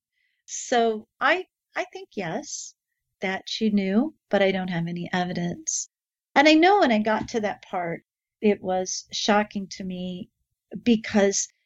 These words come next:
this was a man that was so physically cold. You know, when he's dying, his, his son puts his hand on his foot because he knows that his father wouldn't want him to hold his hand.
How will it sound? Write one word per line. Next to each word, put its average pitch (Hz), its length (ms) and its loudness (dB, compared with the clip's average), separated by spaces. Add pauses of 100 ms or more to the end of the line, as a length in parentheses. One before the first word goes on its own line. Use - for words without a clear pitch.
(140)
this 311 200 -2
was 262 180 0
a 214 40 6
man 208 360 8
that - 180 -6
was 208 160 0
so 208 240 2
physically 214 580 -2 (100)
cold. 202 300 -6 (380)
You 220 120 4
know, 190 140 0
when 196 120 0
he's 208 240 6
dying, 214 420 6
his, 190 280 -10 (340)
his 202 280 -2
son 214 140 -4 (220)
puts 240 180 2
his 226 180 -4
hand 214 280 4
on 202 100 0
his 190 200 -6
foot 262 360 2 (100)
because 190 360 -8
he 208 140 -2
knows 196 280 -4
that 202 140 -2
his 196 120 -2
father 185 360 0
wouldn't 185 280 -8
want 185 200 0
him 185 200 -2 (380)
to 226 120 6
hold 196 200 4
his 185 160 -2
hand. 214 480 6